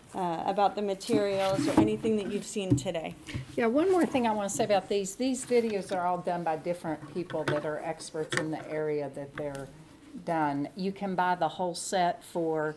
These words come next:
Speaker 1: Two hundred dollars.
Speaker 2: two hundred dollars, or you can buy,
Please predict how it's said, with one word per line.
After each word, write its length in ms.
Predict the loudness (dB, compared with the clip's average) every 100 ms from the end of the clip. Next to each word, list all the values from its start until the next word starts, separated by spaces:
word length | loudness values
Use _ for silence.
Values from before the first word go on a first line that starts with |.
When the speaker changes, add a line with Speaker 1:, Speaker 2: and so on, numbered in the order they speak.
| -10 -20 -20 -20 -20 -18 0
Speaker 1:
Two 220 | 6 8
hundred 260 | 8 8
dollars. 260 | 8 8 8
Speaker 2:
two 200 | 6 4
hundred 360 | 0 -2 -2 0
dollars, 420 | 2 2 -2 -4
or 220 | -4 -2
you 160 | -2 -4
can 400 | -4 -2 -2 2
buy, 680 | 4 6 4 2 0 -4